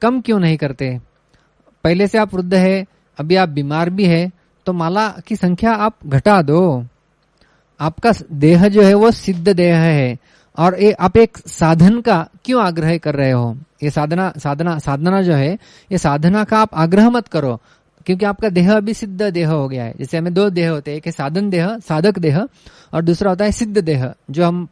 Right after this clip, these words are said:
परिपूर्णता प्राप्त लेते हैं कृष्ण प्रेम प्राप्ति के बाद, उसे कहते हैं सिद्ध देह।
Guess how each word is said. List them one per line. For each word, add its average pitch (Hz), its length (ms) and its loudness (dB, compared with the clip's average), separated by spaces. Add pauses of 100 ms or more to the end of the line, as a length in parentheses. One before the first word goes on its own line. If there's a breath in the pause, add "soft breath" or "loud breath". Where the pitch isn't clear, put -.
(440)
परिपूर्णता 226 500 0
प्राप्त 180 340 -4
लेते 165 240 -4
हैं 151 100 -2 (220)
कृष्ण 165 300 -10 (600)
प्रेम 175 220 0
प्राप्ति 160 400 -6
के 151 120 -8
बाद, 139 380 -4
उसे 170 180 -6
कहते 165 200 -6
हैं 196 80 -4
सिद्ध 185 260 -4
देह। 143 300 -6